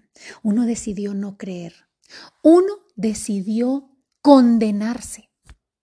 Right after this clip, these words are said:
Uno prefirió las tinieblas, a pesar de que la luz estaba a su lado. Pero uno prefirió las tinieblas, prefirió mantenerse en la oscuridad.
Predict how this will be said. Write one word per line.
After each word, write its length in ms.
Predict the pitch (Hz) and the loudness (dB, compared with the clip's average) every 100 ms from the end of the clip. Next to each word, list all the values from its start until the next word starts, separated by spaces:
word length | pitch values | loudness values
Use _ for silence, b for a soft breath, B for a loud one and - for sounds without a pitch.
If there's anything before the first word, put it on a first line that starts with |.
| _ _ B B B | _ _ B B B
Uno 460 | - 302 339 349 339 | 4 6 6 0 0
prefirió 760 | 285 254 247 - 240 240 254 294 | 2 2 2 0 2 2 2 2
las 380 | 311 302 - - | 0 -4 -6 -6
tinieblas, 640 | 233 220 247 269 202 196 | -4 -2 -2 -2 -4 -6
a 100 | 220 | -4
pesar 380 | 262 - 269 277 | -4 -4 -4 -2
de 100 | 359 | -2
que 100 | 370 | -2
la 140 | 311 | -2
luz 280 | 254 294 330 | -2 -4 -4
estaba 420 | 339 - 320 349 | -4 -6 -10 -8
a 40 | 392 | -8
su 220 | - 269 | -4 -4
lado. 680 | 330 - 554 508 - - _ _ _ _ _ _ _ | -4 -6 -8 -6 -6 -8 _ _ _ _ _ _ _
Pero 200 | - 269 | -8 -2
uno 140 | 262 294 | 0 -2
prefirió 440 | 269 - 233 226 | -6 -6 -2 -2
las 200 | 240 240 | -4 -8
tinieblas, 420 | 233 214 214 190 | -8 -6 -6 -8
prefirió 800 | - 226 247 - 240 247 277 427 B B | -6 -2 0 0 0 2 2 2 B B
mantenerse 720 | 247 247 226 214 226 277 - | 0 2 2 0 2 0 -2
en 100 | 302 | -2
la 60 | 247 | -2
oscuridad. 640 | 226 - 196 185 170 - | -4 -6 -6 -6 -12 -16